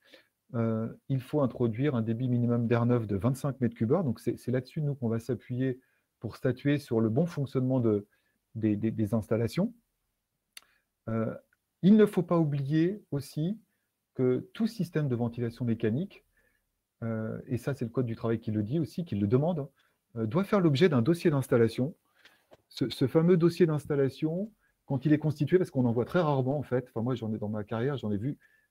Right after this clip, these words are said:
j'en ai vu très peu de, de, de constitués, euh, et alors que c'est normalement réglementairement obligatoire, euh, eh bien, il, il, il permet de, de, de, de suivre en fait la,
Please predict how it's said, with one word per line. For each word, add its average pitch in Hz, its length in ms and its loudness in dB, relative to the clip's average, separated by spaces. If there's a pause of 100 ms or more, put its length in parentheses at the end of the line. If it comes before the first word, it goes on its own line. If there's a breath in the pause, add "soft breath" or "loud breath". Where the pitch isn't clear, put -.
(120 soft breath)
j'en 107 160 -6
ai 107 60 0
vu 113 120 -4
très - 160 -2
peu 165 160 -2
de, 123 160 2
de, 107 340 -2
de 127 140 -2
constitués, 127 640 -2 (760 soft breath)
euh, 107 360 0 (260)
et 113 180 0
alors 131 220 2
que 127 100 0
c'est 117 300 0
normalement 107 440 -2
réglementairement 104 720 -2 (300)
obligatoire, 117 640 0 (640 soft breath)
euh, 110 260 -2 (140)
eh 120 80 -2
bien, 156 460 -4 (500)
il, 143 240 -6
il, 139 260 -4
il 143 180 -2
permet 185 540 0 (460)
de, 127 180 0 (100)
de, 127 240 -2
de, 120 340 0 (500)
de 120 440 -2
suivre 170 420 0
en 131 60 0
fait 151 260 2
la, 113 460 2